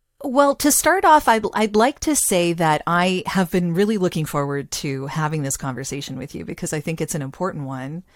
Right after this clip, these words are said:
for both of us. And I'm, I'm really interested in where the idea of hostiness, which is kind of what you explore a lot of on your, on your podcast,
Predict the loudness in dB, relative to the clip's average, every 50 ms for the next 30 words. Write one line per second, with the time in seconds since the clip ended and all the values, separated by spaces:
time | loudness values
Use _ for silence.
0 | _ _ _ -4 -2 -2 0 2 0 2 0 -2 -4 -4 -8 -8 -8 -6 -8 -8
1 | -10 -14 _ _ -20 -20 -20 -20 _ _ _ -2 0 2 2 2 2 0 0 -2
2 | -4 _ 0 2 2 2 2 0 -2 -2 -4 -4 -2 -2 0 0 0 2 0 0
3 | 0 -2 -2 -2 -4 -4 -4 -2 -2 -2 -4 -2 -2 0 0 0 0 -4 -6 -4
4 | -2 0 0 0 0 0 0 -2 -4 -6 -10 -16 _ -8 -6 -4 -2 0 0 2
5 | 2 2 2 0 0 0 -2 -4 -8 _ _ _ -20 -20 -20 -16 -12 -10 -4 2
6 | 2 2 2 4 2 0 0 0 2 2 4 4 6 4 4 4 2 2 0 0
7 | 0 -2 -4 -10 -16 -16 -6 -2 0 0 0 0 -2 -2 -2 -2 -2 -2 -2 -4
8 | -4 -4 -4 -4 -6 -6 -2 2 2 2 2 2 0 0 0 0 0 -4 -6 -8
9 | -2 0 0 2 2 2 2 2 2 2 2 2 0 2 2 0 -2 -4 -4 -4
10 | -4 -4 -6 -2 0 0 2 2 2 2 0 0 0 0 2 2 2 2 2 2
11 | 2 2 0 0 -2 -2 -2 -2 -2 -2 -2 -4 -4 -4 -4 -4 -4 -4 -4 -4
12 | -4 -4 -2 0 0 0 0 0 -2 -2 -2 -2 -2 -4 -6 -8